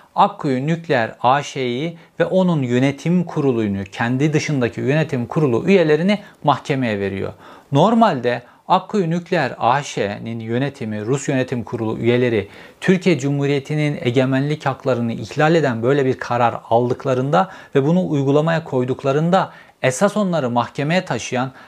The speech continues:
taşıması gereken, esas onlara yaptırımlar ve çok sert biçimde karşı çıkması gereken Türkiye Cumhuriyeti Milli Savunma Bakanlığı, Türkiye Cumhuriyeti'nin Enerji Bakanlığı,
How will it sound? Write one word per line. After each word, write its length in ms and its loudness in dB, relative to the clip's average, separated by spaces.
taşıması 480 -2
gereken, 540 0
esas 380 0
onlara 420 0
yaptırımlar 800 0
ve 100 -4
çok 220 -12
sert 280 -2
biçimde 340 -6
karşı 320 -4
çıkması 400 -6
gereken 640 2
Türkiye 500 2
Cumhuriyeti 520 0
Milli 300 4
Savunma 460 2
Bakanlığı, 640 -2
Türkiye 360 2
Cumhuriyeti'nin 640 -2
Enerji 480 0
Bakanlığı, 640 -2